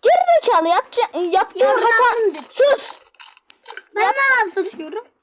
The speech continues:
Speaker 1: Yardım dibi. Dur bir. Bak.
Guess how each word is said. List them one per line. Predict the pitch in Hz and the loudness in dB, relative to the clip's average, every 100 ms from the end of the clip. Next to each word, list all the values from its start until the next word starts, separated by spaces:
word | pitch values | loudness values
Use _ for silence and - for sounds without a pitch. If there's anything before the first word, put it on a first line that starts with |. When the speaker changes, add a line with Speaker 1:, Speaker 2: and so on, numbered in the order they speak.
| _ | _
Speaker 1:
Yardım | - 480 554 571 571 587 659 508 | 0 2 4 2 2 0 -2 -4
dibi. | 440 349 359 370 _ _ _ _ _ _ _ _ _ _ _ _ _ _ - | -8 -8 -14 -14 _ _ _ _ _ _ _ _ _ _ _ _ _ _ -2
Dur | 679 494 | -2 0
bir. | 370 403 480 _ _ _ _ _ _ _ _ _ | -2 -2 -6 _ _ _ _ _ _ _ _ _
Bak. | 196 214 | -16 -16